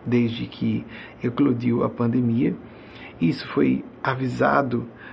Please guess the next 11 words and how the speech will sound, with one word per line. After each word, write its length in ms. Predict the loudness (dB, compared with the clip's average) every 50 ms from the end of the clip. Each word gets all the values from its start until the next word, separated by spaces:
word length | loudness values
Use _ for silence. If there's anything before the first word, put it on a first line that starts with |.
| -16
sem 320 | -12 -6 -2 2 2 4 2
se 140 | 2 0 0
dizer 380 | 0 0 2 4 4 4 4
que 100 | 2 -2
se 140 | -8 -8 -4
tratava 560 | -2 0 0 0 2 2 2 2 4 2 2
de 100 | 2 2
uma 80 | 2 2
pandemia 640 | 2 2 2 4 4 4 4 4 4 4 4 4
a 40 | 2
eclodir. 640 | 0 0 0 0 2 2 0 0 0 0 0 -2